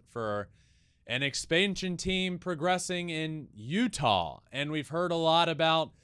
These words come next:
Nashville and Vegas and perhaps going back to Montreal. There has been a lot of talks about expansion in Major League Baseball.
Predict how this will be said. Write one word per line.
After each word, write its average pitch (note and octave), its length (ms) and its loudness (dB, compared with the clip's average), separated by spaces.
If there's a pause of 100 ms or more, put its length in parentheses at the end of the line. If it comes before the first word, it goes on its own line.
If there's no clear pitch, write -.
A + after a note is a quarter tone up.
(220)
Nashville C3+ 1040 2 (360)
and A#2 420 -6 (140)
Vegas D3+ 840 2
and A#2+ 160 -10
perhaps E3 680 -2
going G3 320 4
back G#3 340 4
to G#3+ 200 2
Montreal. G#3 960 6 (480)
There F3 260 4 (160)
has E3+ 180 0
been A3 260 6
a A3 80 6
lot E3 400 6
of F3+ 160 2
talks C#3+ 600 2 (120)
about B2+ 540 0
expansion A#2+ 1040 -2 (460)
in C3+ 200 -4
Major A2 280 -2
League C3+ 200 -2
Baseball. F3 560 2